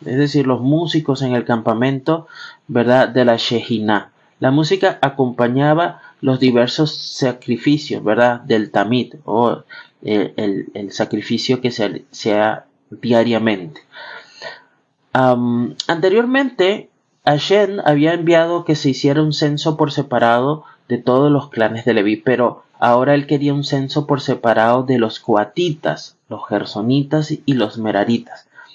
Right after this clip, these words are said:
¿sí? Pero en este caso, recordemos que el pri-, los primeros censos eran de veinte a cincuenta. Este censo, la edad era de treinta a cincuenta años. Ahora, este resultado de este censo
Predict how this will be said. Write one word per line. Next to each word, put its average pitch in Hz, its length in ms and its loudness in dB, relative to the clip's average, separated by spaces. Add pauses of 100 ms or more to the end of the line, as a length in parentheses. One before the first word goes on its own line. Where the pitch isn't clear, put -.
(140)
¿sí? 165 300 -2 (300)
Pero 147 320 2
en 156 160 0
este 226 300 -2
caso, 190 380 0
recordemos 151 600 -2
que 156 200 2
el 131 180 -4
pri-, - 180 -8
los 131 160 -2
primeros 139 420 0
censos 151 340 0
eran 147 280 0
de 139 120 0
veinte 127 280 -2
a 147 40 0
cincuenta. 214 680 -2 (240)
Este 180 220 -2
censo, 226 680 0
la 147 180 4
edad 151 320 2
era 165 220 4
de 147 140 2
treinta 185 640 2 (140)
a 143 100 2
cincuenta 123 540 -2
años. - 340 -14 (720)
Ahora, 127 420 2
este 147 480 0
resultado 147 840 2
de 127 80 -2
este 127 180 -4
censo 190 680 -2